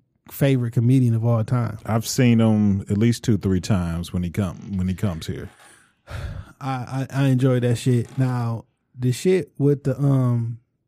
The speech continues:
Speaker 1: the L B G, the, the alphabet
Speaker 2: <laughs>
Speaker 1: people,
Speaker 2: Yeah.
Speaker 1: that shit was gold, dog. Like, that shit is gold,
Speaker 2: <laughs>
Speaker 1: man. Like, how he broke down everybody, man, that shit is gold.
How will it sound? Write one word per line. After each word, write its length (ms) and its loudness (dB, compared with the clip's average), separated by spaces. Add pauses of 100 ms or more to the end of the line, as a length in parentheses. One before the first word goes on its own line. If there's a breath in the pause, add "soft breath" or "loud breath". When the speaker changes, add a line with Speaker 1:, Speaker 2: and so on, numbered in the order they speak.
(160)
Speaker 1:
the 120 -6
L 220 2
B 200 2
G, 240 -4
the, 200 -2
the 160 -2
alphabet 580 2
Speaker 2:
<laughs> 0 -
Speaker 1:
people, 380 0
Speaker 2:
Yeah. 380 4 (720 soft breath)
Speaker 1:
that 200 -6
shit 140 -4
was 140 -8
gold, 420 -2
dog. 360 -12 (360)
Like, 220 0
that 160 2
shit 180 -2
is 140 -2
gold, 460 2
Speaker 2:
<laughs> 80 0
Speaker 1:
man. 380 -8 (440)
Like, 240 -2
how 120 2
he 100 2
broke 340 2
down 240 2
everybody, 340 -2
man, 180 2
that 200 0
shit 140 -2
is 140 -2
gold. 500 0